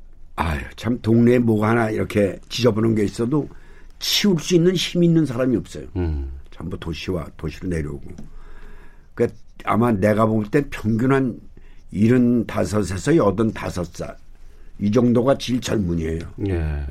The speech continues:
Speaker 1: 이제 구십까지 가신 분들은 참 보기가 힘들 정도로 안타까운 일이고.
Speaker 2: 음.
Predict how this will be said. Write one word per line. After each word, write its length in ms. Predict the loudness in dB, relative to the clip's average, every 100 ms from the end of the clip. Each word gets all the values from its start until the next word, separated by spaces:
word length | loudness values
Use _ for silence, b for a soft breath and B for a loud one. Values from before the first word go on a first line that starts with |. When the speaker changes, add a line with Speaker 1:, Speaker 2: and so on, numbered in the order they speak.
| -4
Speaker 1:
이제 120 | -4
구십까지 540 | -6 -10 -8 -4 -4
가신 340 | -2 -4 -4 -4
분들은 440 | -2 -2 -4 -6 -10 b b b b b
참 280 | -10 -8 -10 -6
보기가 320 | -4 -2 -2
힘들 380 | -2 0 0 0
정도로 520 | -2 -4 -2 -4 -6 -10
안타까운 580 | -12 -10 -10 -8 -6 -4
일이고. 360 | -6 -8 -14 -16 -8
Speaker 2:
음. 320 | -6 -4 -6